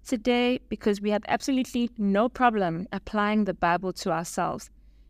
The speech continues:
James one verse twenty-three to twenty-four says, "For if anyone is a hearer of the word and not a doer,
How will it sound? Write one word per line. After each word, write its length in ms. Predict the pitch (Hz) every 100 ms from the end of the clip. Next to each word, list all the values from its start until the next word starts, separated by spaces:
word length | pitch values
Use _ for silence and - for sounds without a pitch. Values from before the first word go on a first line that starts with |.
| -
James 300 | 240 269 247
one 220 | 214 226
verse 180 | 202 202
twenty-three 460 | - 208 190 202
to 100 | 202
twenty-four 540 | 190 - 185 175 190 185
says, 360 | - 175 175 - - -
"For 180 | - 247
if 140 | 247 -
anyone 400 | 269 320 320 294
is 140 | 247
a 60 | 190
hearer 360 | - 247 277
of 80 | 277 -
the 100 | 240
word 300 | 185 175 -
and 160 | 185
not 140 | 175 202
a 80 | 233
doer, 480 | - 170 165 165